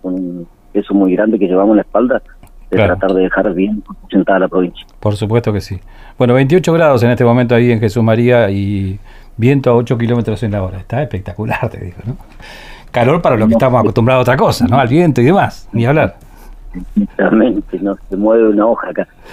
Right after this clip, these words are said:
Speaker 1: Así que acá.
Speaker 2: Bueno,
Speaker 1: El
Speaker 2: Fabián.
Speaker 1: festival de este año tiene una modalidad nueva de,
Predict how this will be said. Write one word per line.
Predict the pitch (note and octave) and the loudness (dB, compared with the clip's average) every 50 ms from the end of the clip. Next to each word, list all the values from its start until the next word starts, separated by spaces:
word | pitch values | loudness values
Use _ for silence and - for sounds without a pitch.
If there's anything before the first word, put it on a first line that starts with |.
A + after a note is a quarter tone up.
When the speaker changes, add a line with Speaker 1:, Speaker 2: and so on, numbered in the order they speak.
| - F#3 G3+ | -16 -10 -6
Speaker 1:
Así | G#3+ F#3+ F3 F3+ F3 F3 | -6 -4 -4 -6 -6 -2
que | F#3 - | -2 -2
acá. | - - - F3 - - - - F3 - - - - - - - | 0 -2 -4 -6 -8 -18 -20 -20 -20 -20 -20 -20 -20 -20 -10 -2
Speaker 2:
Bueno, | B2 A#2 G#2+ G2 | 0 0 2 2
Speaker 1:
El | G#2 | 2
Speaker 2:
Fabián. | A#2 B2 C#3 C#3+ C3 A#2 | 2 2 2 2 2 2
Speaker 1:
festival | A#2+ - C3 - - | 2 2 2 2 2
de | - - | 0 -2
este | - - C4+ C#4 | -2 -4 -10 -10
año | D4 D4+ D#4 D#4 C#4+ - | -10 -8 -10 -10 -6 -6
tiene | C#4+ D4 C#4+ D4+ | -2 0 2 4
una | D3+ D3 C#3+ C3+ | 4 4 4 4
modalidad | C3 B2+ A#2+ A#2 A2 G#2+ G#2+ A2+ A#2 B2 B2+ | 4 4 4 4 2 2 2 2 2 2 2
nueva | B2+ B2+ B2+ C3+ C#3+ C#3+ C#3 C#3 C3+ B2+ | 2 2 4 4 2 4 4 4 2 2
de, | A2 G#2+ G#2 G2+ G2 G2 F#2+ F#2 F2+ E2+ | 2 2 2 2 0 0 -2 -2 -4 -6